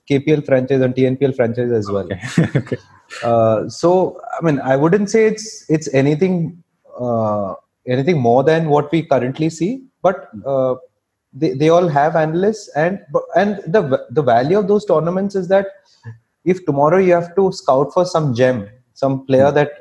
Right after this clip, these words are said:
Speaker 1: uh, nobody else knows,
Speaker 2: Hmm.
Speaker 1: it's, it's, it's a, it's a good,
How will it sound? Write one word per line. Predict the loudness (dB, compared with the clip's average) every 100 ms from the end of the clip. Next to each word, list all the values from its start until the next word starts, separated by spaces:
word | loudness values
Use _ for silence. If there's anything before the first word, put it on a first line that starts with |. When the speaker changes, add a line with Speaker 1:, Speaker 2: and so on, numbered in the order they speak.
| -4
Speaker 1:
uh, | -2 0 -2 _ _ _ _ -2
nobody | 0 2 2
else | 2 0
knows, | 0 2 0 -6 _ _ _ _
Speaker 2:
Hmm. | -4 -4 -4 _ -6
Speaker 1:
it's, | -6 -6 -20 _ _ _ -10
it's, | -8 -4
it's | -4 0
a, | 0
it's | 0 -4 -6 -4
a | -6 -10 _ _ _ -6
good, | -2 -2